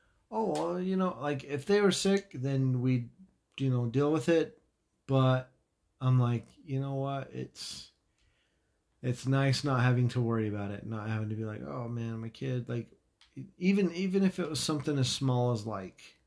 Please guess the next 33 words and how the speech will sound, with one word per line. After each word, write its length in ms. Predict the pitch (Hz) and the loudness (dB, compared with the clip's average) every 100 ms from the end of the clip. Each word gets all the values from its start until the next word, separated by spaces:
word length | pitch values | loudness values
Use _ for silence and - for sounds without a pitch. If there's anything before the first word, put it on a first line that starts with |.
| _ _ _ _ _ _ _ _ _ | _ _ _ _ _ _ _ _ _
a 80 | 127 | -8
food 380 | - - 147 127 | -4 2 4 4
allergy, 480 | 113 110 104 - - | 4 0 -6 -10 -14
you 200 | 120 139 | -8 -2
know 80 | 143 | 0
what 100 | 139 | 2
I 100 | 135 | 2
mean? 360 | 135 135 135 | 2 2 0
Like, 260 | 127 120 - _ _ _ _ - | 0 -2 -6 _ _ _ _ -4
we're 100 | 139 | 2
going 240 | 156 156 | 4 4
into 220 | 151 131 | 2 0
the 160 | 131 127 | 0 0
eating 420 | 139 131 127 113 | 2 4 4 2
season, 760 | - - 123 113 117 117 117 123 _ _ _ _ | -4 -2 0 0 0 -2 -4 -8 _ _ _ _
you 140 | 127 120 | 0 2
know, 300 | 113 117 - | 2 -2 -4
I 100 | 127 | -6
think 280 | 123 131 127 | -2 -2 -2
from 200 | 131 117 | 0 2
here 260 | 120 123 | 4 4
until 300 | 120 117 120 | 4 0 -2
January 800 | 113 113 117 117 113 110 110 107 _ _ _ _ _ _ _ _ _ | -2 0 0 0 0 0 -2 -6 _ _ _ _ _ _ _ _ _
is 160 | 135 127 | 2 2
the 180 | 117 117 | 2 0
eating 240 | 123 123 | 0 0
season. 520 | 113 117 107 117 113 113 _ _ - | -2 -2 0 -2 -2 -6 _ _ -2
And 320 | 123 123 120 | 2 4 2
I'm 120 | 123 | 2
like, 220 | 117 117 | 0 -2
"You 80 | 139 | -4
know 180 | 151 170 | -4 -2
what?" 400 | 165 165 175 - | -2 -2 -4 -10